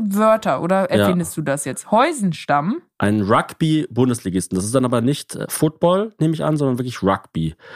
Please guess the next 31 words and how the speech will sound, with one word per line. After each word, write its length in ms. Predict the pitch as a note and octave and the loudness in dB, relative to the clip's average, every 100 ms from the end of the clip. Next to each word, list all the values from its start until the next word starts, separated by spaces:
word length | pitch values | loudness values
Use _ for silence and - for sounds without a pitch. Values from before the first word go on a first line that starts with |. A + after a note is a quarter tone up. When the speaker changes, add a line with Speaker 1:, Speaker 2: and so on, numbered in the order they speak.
| - - _ - | -20 -20 _ -2
Speaker 2:
Und, 440 | G2 G2 F#2+ F#2 | 2 2 0 -2
äh, 500 | F#2+ F#2 F2+ F2+ F2+ F#2+ _ | 0 0 0 0 -4 -6 _
da 320 | G#2 B2+ F3 | 2 4 2
wurde 180 | D3+ C#3 | 2 0
uns 140 | A#2 - | -2 -2
vorgeschlagen, 460 | A#2 A2 A2+ G#2 | -2 0 -2 0
dass 180 | G#2+ - | -2 -2
wir 80 | G2+ | -2
den 180 | F#2+ G2 | 0 -2
sponsern 400 | - F#2+ F#2+ E2+ | -2 0 0 0
sollen 240 | F2+ F2 | 0 0
mit 260 | E2 - - - | -2 -6 -10 -2
Rugby 460 | F2 A2 - G2+ F#2 | -2 -2 -2 0 0
macht 320 | E2+ - - | -2 -6 -4
Platti. 440 | E2 E2 - - - _ | -2 -2 -4 -10 -12 _
Okay, 360 | - G#2 - E2 | -8 -6 -2 -2
das 200 | D2 - | -2 -2
werde 100 | F2+ | -2
ich 80 | F2+ | -2
mir 60 | |
auf 120 | E2 | -4
jeden 140 | G2+ G2 | -4 -4
Fall 160 | - | -2
mal 120 | F2+ - | -4 -2
anschauen. 560 | F2+ F#2+ A2+ B2+ G3+ - _ _ - - - - _ | -4 -2 0 0 0 -6 _ _ -20 -20 -20 -20 _
Aber 140 | G2 G2+ | 0 2
das 180 | B2+ D3+ | 0 -2
hat 80 | |
mich 160 | D3 - | -2 0
richtig 240 | C3 B2 | -2 -2
überrascht. 560 | A2 G#2 D#2 D2 - | 0 0 -2 -6 -8